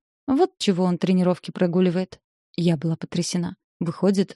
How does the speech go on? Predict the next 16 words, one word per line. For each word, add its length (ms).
Джеффу 320
совсем 380
нельзя 320
доверять. 460
Брэд 320
повернулся 520
ко 120
мне 260
и 20
вскинул 480
плечо 360
в 80
глупом 380
и 40
горделивом 540
жесте. 440